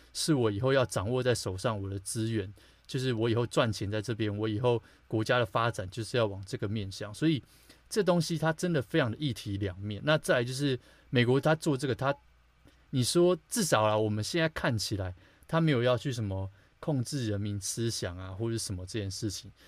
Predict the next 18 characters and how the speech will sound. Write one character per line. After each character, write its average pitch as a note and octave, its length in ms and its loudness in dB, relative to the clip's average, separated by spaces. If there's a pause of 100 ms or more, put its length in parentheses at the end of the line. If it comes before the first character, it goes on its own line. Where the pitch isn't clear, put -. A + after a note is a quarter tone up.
(100)
就 D#3+ 140 2 (180)
讲 G#2+ 220 -6
到 C#3 140 4
最 C#3 240 0
后， B2 260 4 (300)
你 A#2 80 -6
看 C#3 220 2
这 D3 120 -2
个 D3 80 4
哆 C3+ 240 2
啦 B2+ 140 4
A B2+ 100 0
梦 C3 220 2
的 G#2+ 100 0
这 A2+ 100 -4
个， G2+ 400 0 (440)
这 - 120 -4
个 G2+ 380 0